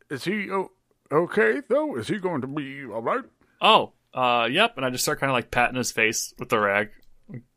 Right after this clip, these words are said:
Speaker 2: "He's fine. Here, you can have this back." Toss the rag to the end of the
Speaker 1: Oh.
Speaker 2: table.
Speaker 1: Mm, yes, no, um, all right, well, uh, that was the key, and I wanted to say again, uh,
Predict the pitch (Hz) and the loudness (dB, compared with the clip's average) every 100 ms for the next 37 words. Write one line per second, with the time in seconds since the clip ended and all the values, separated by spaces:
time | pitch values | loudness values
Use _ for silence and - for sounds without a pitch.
0 | - 175 180 180 175 - _ _ - _ | -6 -6 0 0 0 -6 _ _ -20 _
1 | _ _ _ _ _ _ _ - 180 156 | _ _ _ _ _ _ _ 0 2 4
2 | 160 160 160 - 156 - - - 113 - | 2 0 0 2 2 0 -6 -2 -2 -2
3 | - _ _ _ _ 113 104 104 107 101 | -14 _ _ _ _ 0 0 0 -4 -4
4 | 104 95 98 101 104 _ _ _ _ _ | -4 -2 -2 -4 -10 _ _ _ _ _
5 | _ _ 165 123 104 _ _ _ 185 113 | _ _ -12 -12 -12 _ _ _ -6 -6
6 | - 147 143 113 127 120 113 _ _ _ | -8 -4 -2 -2 -2 -4 -6 _ _ _
7 | _ _ _ _ _ _ _ _ _ _ | _ _ _ _ _ _ _ _ _ _
8 | _ 190 214 208 233 165 175 156 123 117 | _ -6 0 0 0 4 4 4 4 2
9 | 104 - - 165 220 208 208 - 147 135 | 2 -6 -6 0 2 2 -2 -6 -2 -2
10 | 220 160 151 151 147 147 151 143 147 135 | -2 -2 -2 2 2 4 2 -2 -8 -4
11 | 147 120 135 120 104 165 180 95 | -4 -2 -2 -2 -2 -6 -10 -14